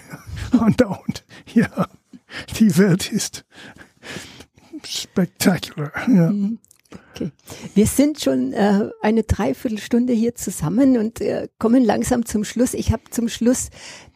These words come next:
Speaker 2: drei Sätze, die ich anfangen möchte und die du mir vielleicht beendest.
Speaker 1: Okay.
Speaker 2: Ganz einfach,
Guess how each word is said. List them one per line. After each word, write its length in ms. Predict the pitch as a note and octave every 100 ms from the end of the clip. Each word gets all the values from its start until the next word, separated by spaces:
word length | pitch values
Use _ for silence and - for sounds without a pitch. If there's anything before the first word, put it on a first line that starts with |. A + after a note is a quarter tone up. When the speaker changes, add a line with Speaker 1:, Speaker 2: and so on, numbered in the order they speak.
| -
Speaker 2:
drei 640 | G#3+ F#3+ F#3+ A3+ B3+ B3 - - _ _ _ _ _
Sätze, 680 | - - - - - F#3+ C4 - -
die 160 | A3 G#3
ich 180 | F3+ - -
anfangen 520 | G#3 C4 G#3 F#3+ G3
möchte 460 | G3+ A3 - A#3 A3+
und 240 | G#3+ G#3+ _
die 180 | A#3 G#3 -
du 160 | A#3
mir 260 | B3+ A#3+ A3+
vielleicht 640 | - G#3 F#3+ F3+ F#3+ - - _ _ _ -
beendest. 800 | F#3+ F3+ E3+ A2+ - - - -
Speaker 1:
Okay. 340 | E3 F3 - F3
Speaker 2:
Ganz 200 | A#3 -
einfach, 360 | D3 E3 D#3+